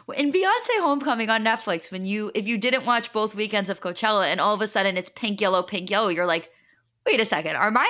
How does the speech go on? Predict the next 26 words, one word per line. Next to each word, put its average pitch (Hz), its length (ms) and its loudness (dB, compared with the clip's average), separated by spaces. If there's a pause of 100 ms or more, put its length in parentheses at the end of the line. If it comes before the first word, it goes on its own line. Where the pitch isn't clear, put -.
eyes 190 320 2
deceiving 196 500 -4
me 262 160 0
or 214 120 2
is 190 120 0
she - 200 -2
in 208 80 0
a 196 60 0
different 180 300 -2
outfit?" 180 360 -2
That's 233 240 0
how 294 80 0
I 262 80 2
felt 220 220 0
with 175 120 -6
Mindy. 160 280 -2
She 240 180 -4
walked 269 240 -2
out 220 100 2
and 208 80 -2
I 208 60 0
was 202 100 -6
like, 196 140 -4 (580)
"Wait 233 160 2
a 175 60 2
second. - 400 -8